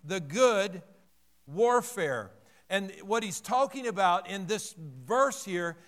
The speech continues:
is, is that, look, in the warfare that there is a, the waging of this warfare, there is a strategy. In fact, the word here, wage, means the strategic. It's a strategia, and it means to,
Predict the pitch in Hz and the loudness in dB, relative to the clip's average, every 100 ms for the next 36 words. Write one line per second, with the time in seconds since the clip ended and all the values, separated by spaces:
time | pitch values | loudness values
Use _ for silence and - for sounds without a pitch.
0 | - - 202 202 139 190 196 247 226 196 | -12 -4 -4 -4 -4 -2 0 0 0 -2
1 | 196 196 190 247 269 - 208 185 170 175 | -4 -2 0 2 2 0 -2 0 -2 -4
2 | 214 214 202 151 165 143 - - 180 180 | 0 2 0 0 -4 -4 -14 -6 -4 0
3 | 214 262 170 233 202 151 175 170 190 240 | 0 0 -4 -4 -2 -2 -6 -4 0 0
4 | - 202 185 208 175 185 - - - 220 | 0 -2 -2 -2 -2 -6 -8 -10 -8 -4
5 | 247 269 247 165 120 139 131 135 - _ | 0 2 0 -2 -6 -10 -8 -10 -14 _
6 | 185 185 185 170 208 214 175 180 160 190 | -4 -4 -4 0 2 2 -2 -4 -4 -2
7 | 202 170 - - _ 180 185 127 156 151 | -2 -6 -12 -20 _ -8 -6 -8 -10 -12
8 | - 175 - 202 190 139 151 170 - 175 | -12 -12 -10 -10 -8 -10 -12 -12 -10 -10
9 | 135 - 131 - 175 165 147 120 202 160 | -10 -16 -16 -6 -4 -4 -6 -10 -4 -2
10 | 143 - - - 170 180 185 220 202 139 | -2 -4 -18 -12 -8 -6 -4 -4 -4 -6
11 | 151 - 208 208 | -12 -8 -4 -4